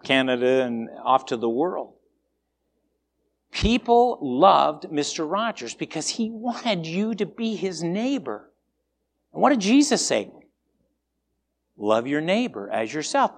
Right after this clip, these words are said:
Wh-, when every time Mister Rogers said, "I want to be your neighbor," he was saying, "I love you." As a matter of fact, Mister Rogers had a number, one forty-three.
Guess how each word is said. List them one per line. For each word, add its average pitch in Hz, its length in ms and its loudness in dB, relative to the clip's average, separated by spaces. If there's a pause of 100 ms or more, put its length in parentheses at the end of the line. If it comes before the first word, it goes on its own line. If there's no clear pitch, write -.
Wh-, - 340 -4
when 202 220 -2
every 339 420 4
time 208 640 4
Mister 262 400 2
Rogers 254 920 0 (460)
said, 214 420 8
"I 190 60 8
want 196 180 6
to 180 40 2
be 180 80 0
your 160 120 4
neighbor," 208 260 2
he 160 140 2
was 180 180 4
saying, 165 220 2
"I 208 140 6
love 302 280 6
you." 107 320 -2 (1080)
As 202 140 8
a 240 40 6
matter 269 160 8
of 262 40 6
fact, 254 220 6 (100)
Mister 226 280 4
Rogers 180 540 2
had 160 180 2
a 139 100 0
number, 131 520 0 (140)
one 202 540 0 (180)
forty-three. 165 1040 -2